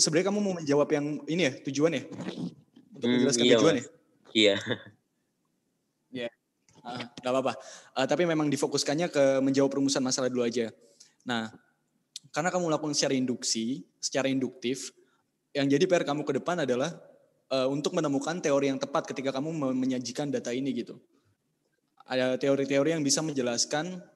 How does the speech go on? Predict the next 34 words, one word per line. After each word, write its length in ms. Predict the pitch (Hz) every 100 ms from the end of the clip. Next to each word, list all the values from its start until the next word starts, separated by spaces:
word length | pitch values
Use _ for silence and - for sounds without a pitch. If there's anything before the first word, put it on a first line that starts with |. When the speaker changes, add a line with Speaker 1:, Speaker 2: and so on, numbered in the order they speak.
| - - 127
Speaker 1:
eh, 80 | 131
yang 80 |
bisa 240 | 131 127 156
menjelaskan 720 | 156 131 123 123 160 160 165
ini 240 | 143 151
nih 80 | 151
banyaknya 320 | 123 117 117
perokok, 800 | 120 131 139 139 123 120 117 - - _ _ _
terus 720 | - 127 127 123 123 123 120 -
audiensi, 880 | 120 120 123 139 139 135 120 120 120 - - _ _ _
siswa 340 | - 120 120
S 80 | 117
D 80 | 120
merokok. 400 | 120 135 135 123
Ini 160 | 143 156
ada, 220 | 127 131 123
ada 80 |
teori 540 | 123 131 127 131 127 127
yang, 240 | 120 123
yang 220 | 117 127 127
harus 300 | 127 131 -
jelas 320 | 127 135 120
gitu 220 | 120 117
untuk, 240 | 117 120 -
untuk 240 | 131 127 127
menjelaskan 580 | 127 123 120 - 151 156
fenomena 400 | 147 123 123 120
ini 160 | 135
gitu. 160 | 123 113
Karena 240 | 113 139
kan 60 | 147
kita 160 | 143 147
menul-, 400 | 147 131 120 127
menulis 320 | 131 127 127